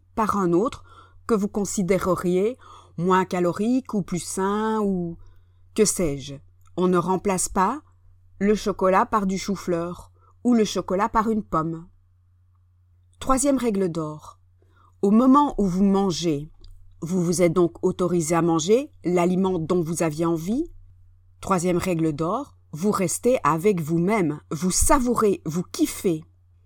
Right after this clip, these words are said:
Vous profitez au maximum de ce moment.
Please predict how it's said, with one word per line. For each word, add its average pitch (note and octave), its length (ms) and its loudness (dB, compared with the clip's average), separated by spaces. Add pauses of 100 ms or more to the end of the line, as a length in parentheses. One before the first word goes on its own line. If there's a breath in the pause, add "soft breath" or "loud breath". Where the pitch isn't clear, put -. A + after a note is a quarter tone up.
(260)
Vous F3 140 -2
profitez B3+ 680 -2
au F3 100 4
maximum A#3 720 0
de G3 80 2
ce G3 180 -2
moment. G3+ 460 0